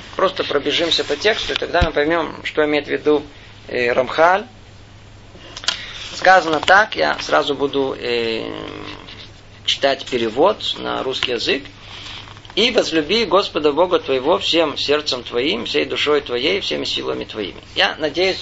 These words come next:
что любой человек, который молится, он изучает, э, содержание молитвы, прекрасно знает содержание этих слов. Напомню только их, когда сказано, э, о том, что "возлюби Творца, Господа Бога твоего всем сердцем твоим", на иврите сказано это в множественном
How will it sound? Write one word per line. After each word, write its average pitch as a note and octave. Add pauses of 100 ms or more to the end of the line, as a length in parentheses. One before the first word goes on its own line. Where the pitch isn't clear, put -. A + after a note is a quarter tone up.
что C#3
любой C3
человек, D3+
который B2
молится, D3
он B2+
изучает, B2 (160)
э, A2+
содержание C3
молитвы, F#3 (720)
прекрасно D#3
знает D3
содержание C3
этих -
слов. D#3 (200)
Напомню E3
только F3
их, E3+ (220)
когда C#3
сказано, D3 (240)
э, A#2+
о A#2
том, D3+
что -
"возлюби C3+
Творца, C#3+ (460)
Господа C#3
Бога D3+
твоего C3+
всем C#3
сердцем D3
твоим", F3
на D3
иврите D#3+
сказано D3
это C#3
в B2+
множественном C#3+